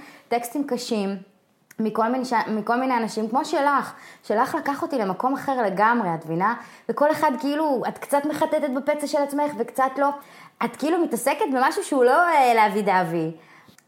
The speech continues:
אבל כשאת עושה משהו באמת ממקום של תשוקה, כמו את, את הפודקאסט הזה, או אינסטוש לב, לא יודעת, דברים נראים אחרת.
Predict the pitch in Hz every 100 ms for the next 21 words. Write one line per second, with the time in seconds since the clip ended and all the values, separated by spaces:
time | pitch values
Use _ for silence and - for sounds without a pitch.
0 | _ 196 185 190 180 196 196 180 269 285
1 | 277 302 220 202 226 254 220 220 226 247
2 | 185 185 214 196 208 196 202 214 208 208
3 | - 214 220 208 - 196 180 175 202 220
4 | - 214 220 214 214 - - _ _ _
5 | _ _ _ _ 185 214 196 165 165 175
6 | 202 214 196 185 185 185 170 160